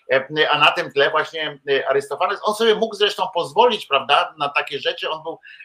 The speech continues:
e, jednym z ulubieńców, e, publiczności, w związku z czym on sobie mógł po-, pozwolić trochę na więcej, bo on tam, e, właśnie zresztą korzystał z tego, tak, prawda, bo on był takim,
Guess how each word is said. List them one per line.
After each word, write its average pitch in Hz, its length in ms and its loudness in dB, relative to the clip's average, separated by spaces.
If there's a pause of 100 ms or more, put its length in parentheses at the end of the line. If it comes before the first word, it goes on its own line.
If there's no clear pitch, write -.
e, 147 300 -2
jednym 160 400 -6
z - 140 -18
ulubieńców, 165 680 -4 (100)
e, 113 100 -6 (960)
publiczności, 113 580 -10
w - 20 -20
związku - 240 -18
z - 60 -10
czym - 140 -12
on 165 80 -4
sobie 165 180 -8
mógł 160 160 -18
po-, 151 260 -6
pozwolić 185 480 -6
trochę 165 220 -4
na 156 140 -4
więcej, 147 460 -2
bo 113 60 -6
on 131 140 -4
tam, 135 140 2 (420)
e, 131 420 0
właśnie 143 280 -4
zresztą 151 320 -6
korzystał 185 520 0
z - 80 -20
tego, 98 220 -10
tak, - 220 -12
prawda, 107 280 -2
bo 131 120 -2
on 90 80 -8
był 139 100 -6
takim, 143 320 -6